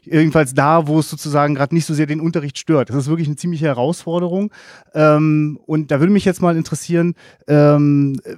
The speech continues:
was sind denn da so schon auch jetzt so die Erfahrungen? Weil ich merke, Integrationshelfer in meiner Wahrnehmung werden sozusagen immer mehr. Viele Schulen freuen sich auch sozusagen für diese, über diese Unterstützung. Und ich frage mich manchmal, äh,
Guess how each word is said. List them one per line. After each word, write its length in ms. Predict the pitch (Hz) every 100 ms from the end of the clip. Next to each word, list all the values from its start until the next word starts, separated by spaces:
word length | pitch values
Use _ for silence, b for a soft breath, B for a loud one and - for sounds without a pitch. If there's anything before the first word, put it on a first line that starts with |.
| 135
was 180 | 147
sind 160 | 135 185
denn 100 | 175
da 160 | 151 165
so 140 | 170
schon 280 | 160 165 156
auch 100 | 151
jetzt 220 | 151 190
so 80 | -
die 120 | 160
Erfahrungen? 600 | 165 139 - 165 160 120
Weil 180 | 113 131
ich 140 | 139 -
merke, 300 | 139 147 143
Integrationshelfer 840 | 139 135 - 170 180 180 170 151 -
in 120 | 139
meiner 360 | 131 139 165 127
Wahrnehmung 580 | 123 160 214 202 196 156
werden 260 | 160 170
sozusagen 440 | 160 156 151 151 156
immer 160 | 147
mehr. 320 | 135 139 202 190
Viele 160 | 170
Schulen 260 | 143 165 160
freuen 380 | - 147 175 208
sich 180 | 190
auch 180 | 143 170
sozusagen 300 | - 156 156
für 180 | - 175
diese, 220 | 170 156
über 140 | 147 151
diese 160 | 151
Unterstützung. 640 | 156 147 - 185 - 214 226 B B B B B
Und 120 | 165
ich 80 | 160
frage 240 | - 170
mich 140 | 185 180
manchmal, 580 | 165 165 - 160 160 156
äh, 260 | 156 160